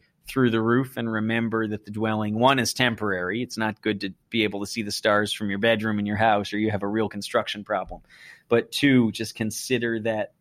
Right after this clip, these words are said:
journeying through the wilderness with God's provision after we left Egypt. So I have, uh, slept outside. In Chicago, where I lived for years, it was too cold. It was like,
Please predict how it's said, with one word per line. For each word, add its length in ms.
journeying 460
through 160
the 80
wilderness 640
with 160
God's 240
provision 500
after 300
we 140
left 340
Egypt. 400
So 140
I 160
have, 440
uh, 300
slept 420
outside. 520
In 100
Chicago, 600
where 180
I 60
lived 280
for 140
years, 380
it 80
was 140
too 180
cold. 480
It 100
was 140
like, 340